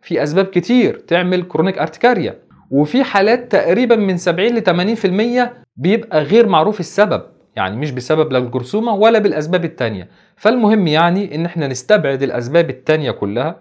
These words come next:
اللي بتعمل كرونيك ارتكاريا، عشان بعد كده نعالج جرثومة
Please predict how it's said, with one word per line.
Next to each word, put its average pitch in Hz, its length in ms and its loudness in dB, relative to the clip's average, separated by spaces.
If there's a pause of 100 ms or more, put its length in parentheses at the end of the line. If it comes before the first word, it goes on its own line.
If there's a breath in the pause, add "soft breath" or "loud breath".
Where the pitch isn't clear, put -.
اللي 135 140 -6
بتعمل 113 340 -6
كرونيك 143 360 -8
ارتكاريا، 208 500 -4 (300 loud breath)
عشان 220 280 -2
بعد 180 200 2
كده 220 320 0 (320 loud breath)
نعالج 160 460 0
جرثومة 147 440 -6